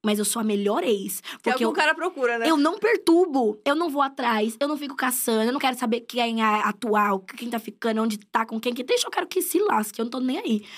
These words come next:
Speaker 1: Se for pra ser amigo, vai ser em algum momento, a gente vai
Speaker 2: Uhum.
Speaker 1: se unir, vai rolar uma amizade. Mas, no geral, eu fico aqui, ó, na minha. Então, eu, eu sou uma boa ex. Mas eu acho que, que aí do, do, você perguntou do casamento,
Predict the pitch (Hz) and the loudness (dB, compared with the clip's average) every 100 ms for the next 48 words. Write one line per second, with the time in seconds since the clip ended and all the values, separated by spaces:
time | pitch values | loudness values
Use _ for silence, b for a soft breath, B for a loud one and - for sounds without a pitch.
0 | B B - 330 359 440 349 311 285 302 | B B 0 0 2 0 0 0 0 -2
1 | 311 302 - 294 294 294 403 320 220 208 | -2 -2 -2 0 0 -2 -2 0 0 0
2 | 208 220 233 226 - 294 247 254 294 294 | -2 0 0 0 0 0 0 0 0 0
3 | 285 277 277 359 311 208 - B B B | 0 0 0 2 2 0 -2 B B B
4 | 277 302 320 453 427 277 240 254 240 269 | 0 0 0 0 2 4 4 4 2 -2
5 | 320 466 370 269 240 - - 269 - 302 | -2 -4 -4 -4 -4 -8 -4 -4 -2 0
6 | 254 208 - B B B - 320 - 311 | 2 0 -6 B B B -2 -2 0 0
7 | 392 403 285 294 311 311 320 311 302 392 | 0 -2 -2 0 0 2 2 2 0 0
8 | 285 220 214 - - _ - 220 226 240 | 0 0 0 -4 -6 _ -6 0 0 0
9 | 277 269 247 254 - 269 262 - - 254 | 0 2 0 -2 -4 -2 -2 -6 -4 -2
10 | 233 226 - - 247 294 277 226 240 254 | 0 -2 -2 0 0 0 -2 -4 -2 0
11 | 247 226 226 208 208 285 302 220 | 0 0 0 0 0 0 0 -2